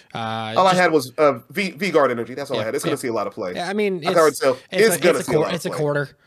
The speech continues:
Speaker 1: Um, so if you're buying 'em, don't go too crazy. They're quarter cards.
Speaker 2: What about the golden ones, though?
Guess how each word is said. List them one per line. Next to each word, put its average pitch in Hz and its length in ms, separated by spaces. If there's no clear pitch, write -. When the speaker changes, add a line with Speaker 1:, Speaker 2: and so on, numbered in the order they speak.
Speaker 1:
Um, 113 580
so 113 400
if - 80
you're 120 80
buying 117 300
'em, 113 160
don't 113 180
go 113 140
too 110 160
crazy. 110 360
They're 113 120
quarter 107 280
cards. 107 500
Speaker 2:
What 226 100
about 269 200
the 277 60
golden 277 420
ones, 151 220
though? 135 240